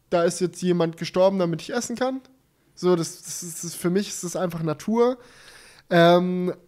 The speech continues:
aber der Umweltaspekt daran fuckt halt komplett ab. So die Ökobilanz von allem, was nicht vegane Ernährung ist,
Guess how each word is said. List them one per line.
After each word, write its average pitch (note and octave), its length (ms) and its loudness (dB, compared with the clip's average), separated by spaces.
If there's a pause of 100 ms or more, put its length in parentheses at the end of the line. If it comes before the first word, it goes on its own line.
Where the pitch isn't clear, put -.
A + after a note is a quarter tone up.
aber D#3 480 4
der D3+ 260 2 (220)
Umweltaspekt F3+ 960 2
daran D#3+ 280 0
fuckt - 480 -14
halt C#3 180 -6
komplett B2+ 560 -6
ab. - 280 -16
So D#3+ 160 -4
die D#3 240 -4
Ökobilanz F3 1000 -4 (220)
von E3 220 2
allem, G3+ 360 4
was E3+ 220 0
nicht G3 400 0
vegane F#3 480 0
Ernährung E3+ 540 0
ist, E3 300 -4